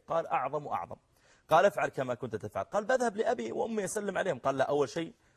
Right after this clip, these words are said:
احلب لي، أبغى أذوق الحليب هذا." مضى كلاب إلى إحدى النوق، طبعا ما يقدر يخليها طول الليل، لكن دبر نفسه إلى إحدى النوق وأخذ ماء وجعل يغسل، يغسل، يغسل، حتى صار هاللبن بارد قليلا، ثم أقبل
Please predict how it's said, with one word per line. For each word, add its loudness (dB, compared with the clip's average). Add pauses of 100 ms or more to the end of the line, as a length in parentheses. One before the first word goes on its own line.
(200)
احلب 0
لي، 2
أبغى 2
أذوق 2
الحليب 0
هذا." -4 (760)
مضى 6
كلاب -2 (520)
إلى 4
إحدى -2
النوق، -6
طبعا -4
ما 0
يقدر -2
يخليها -2
طول -2
الليل، -2
لكن -2
دبر 0
نفسه -6 (600)
إلى 2
إحدى 0
النوق -2
وأخذ 0
ماء -4 (320)
وجعل 2
يغسل، 0
يغسل، -4
يغسل، -2
حتى -4
صار 0
هاللبن 0
بارد 2
قليلا، -6 (680)
ثم -2
أقبل 0